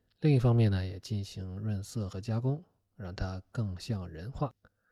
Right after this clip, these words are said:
但刚才这些可能也都是借口，翻得也慢，改得也慢，这怎么办？我想到了一个办法，将来可能会请大家做监督。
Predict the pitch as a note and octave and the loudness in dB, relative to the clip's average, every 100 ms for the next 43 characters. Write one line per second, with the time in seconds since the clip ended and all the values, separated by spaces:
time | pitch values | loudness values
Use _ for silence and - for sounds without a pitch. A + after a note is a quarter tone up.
0 | _ - C3 A#2+ C#3+ D#3+ D3+ C3+ C3+ F#2 | _ -2 2 6 8 10 8 8 2 0
1 | A#2 F2 C3 C3 E3 - - - - E3+ | 0 2 0 0 -2 -2 -8 -12 4 8
2 | E3 A2+ F#2 A#2+ A2 G#2+ F2 A#2 A#2 G2 | 10 8 6 4 4 0 0 2 4 2
3 | F#2+ C#3+ A#2 - - - _ _ _ _ | -2 -2 -4 -6 -12 -12 _ _ _ _
4 | _ _ G#2+ C#3 A#2+ G2 G2+ G#2+ B2 D#3 | _ _ 0 4 4 6 6 4 4 2
5 | - - - - - B2+ A#2 B2+ - F#2 | 0 -10 -20 -20 0 6 6 6 2 -2
6 | G2 - C#3 A#2 G#2+ G2+ G2+ G#2 G#2+ - | -2 2 4 4 2 0 -4 -8 -14 -18
7 | - - F#2 - B2 C3 C3+ A#2 C3+ C#3+ | -20 -16 -10 -2 2 4 6 6 6 6
8 | D#3+ | 0